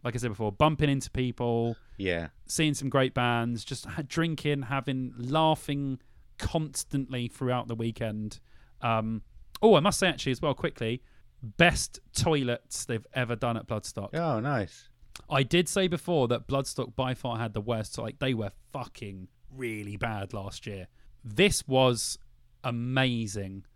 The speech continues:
Speaker 2: Yeah.
Speaker 1: I didn't even go into one toilet that was disgusting the entire time. Some of them didn't smell great, but there was nothing anywhere. Like, they had cleaners constantly monitoring them, which they haven't,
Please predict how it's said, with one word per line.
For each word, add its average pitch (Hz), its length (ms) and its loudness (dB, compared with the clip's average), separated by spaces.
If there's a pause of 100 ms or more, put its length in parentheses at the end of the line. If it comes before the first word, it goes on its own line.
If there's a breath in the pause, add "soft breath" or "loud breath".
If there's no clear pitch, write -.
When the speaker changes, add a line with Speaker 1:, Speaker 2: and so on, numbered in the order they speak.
(120)
Speaker 2:
Yeah. 95 300 -4 (160)
Speaker 1:
I 143 120 4
didn't 180 300 4
even 151 300 0
go 151 140 2
into 135 220 -2
one 139 280 0
toilet 127 440 -2
that 113 120 -6
was 110 120 -10
disgusting 113 580 -8
the 107 100 -4
entire 107 400 -6
time. 110 200 -8 (140 loud breath)
Some 208 180 2
of 208 80 6
them 190 100 2
didn't 156 200 0
smell 147 300 4
great, 113 380 0 (300 soft breath)
but 143 100 0
there 147 80 0
was 147 140 0
nothing 151 420 0 (120)
anywhere. 110 520 2
Like, 117 160 -2
they 127 60 0
had 143 220 0
cleaners 131 680 0 (380 soft breath)
constantly 127 840 0 (420)
monitoring 127 540 2
them, 104 240 -4
which 117 180 -6
they 123 80 -6
haven't, 120 420 -4